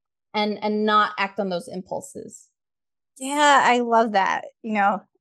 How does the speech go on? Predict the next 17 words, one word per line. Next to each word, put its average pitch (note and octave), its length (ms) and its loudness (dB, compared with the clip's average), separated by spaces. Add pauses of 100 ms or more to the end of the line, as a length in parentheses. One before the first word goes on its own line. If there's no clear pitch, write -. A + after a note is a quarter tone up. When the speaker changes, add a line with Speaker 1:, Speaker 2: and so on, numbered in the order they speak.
(100)
Speaker 2:
God A3 320 0
gave A3 220 -2
us C4+ 240 -2
this A3 400 -2 (500)
thinking, C#4+ 460 0
or A#3 160 2
the A3 180 -2
front B3+ 220 0
part B3+ 160 0
of B3 60 -6
our A#3+ 140 -2
brain, A#3 280 -6
I A3+ 120 -10
like G#3+ 340 -10
to A3+ 100 -4
call G3+ 320 2
it, D4 220 2